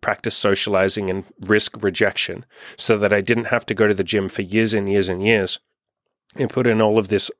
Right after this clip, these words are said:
effort and, more to the point, like, consistency and patience. So the word loser or the label loser or being stuck and feeling like, "Man, I can't achieve anything,"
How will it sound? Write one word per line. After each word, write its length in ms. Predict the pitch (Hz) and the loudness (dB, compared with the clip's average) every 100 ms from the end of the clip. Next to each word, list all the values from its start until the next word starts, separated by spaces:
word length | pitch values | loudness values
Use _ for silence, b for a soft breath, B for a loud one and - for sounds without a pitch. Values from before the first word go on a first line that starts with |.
| - | -2
effort 400 | 107 - 104 92 | 0 2 2 2
and, 140 | 98 98 | 0 2
more 140 | 98 | 2
to 60 | 98 | 0
the 100 | 95 | -2
point, 300 | - 101 87 | -2 -2 0
like, 180 | 92 - | -4 -6
consistency 800 | 92 - 135 - 98 - 92 87 B B B B B B - | -6 0 0 0 -4 -4 -6 -8 B B B B B B -6
and 160 | 95 | -4
patience. 640 | - 107 - 87 78 - - _ _ _ _ _ _ _ _ _ _ - | 0 0 0 -4 -6 -8 -10 _ _ _ _ _ _ _ _ _ _ -12
So 280 | - 113 104 _ | -2 0 -2 _
the 100 | - | 0
word 380 | 110 101 127 92 | 2 4 2 2
loser 320 | 98 139 104 | 0 0 2
or 160 | 87 98 | -2 -2
the 100 | 95 | 0
label 340 | 95 107 101 | 2 2 0
loser 440 | 87 120 123 87 95 b b | 0 0 0 -4 -6 b b
or 140 | 104 | -2
being 300 | 92 120 107 | 0 0 0
stuck 520 | - - - 117 - | 0 0 2 2 2
and 140 | 101 98 | -6 -4
feeling 320 | 110 104 98 | -2 0 0
like, 220 | 98 - | 0 0
"Man, 160 | 110 98 | 0 0
I 60 | |
can't 260 | 90 123 110 | 0 0 0
achieve 320 | 92 143 131 | 0 0 0
anything," 400 | 92 85 87 90 | -2 -4 -8 -10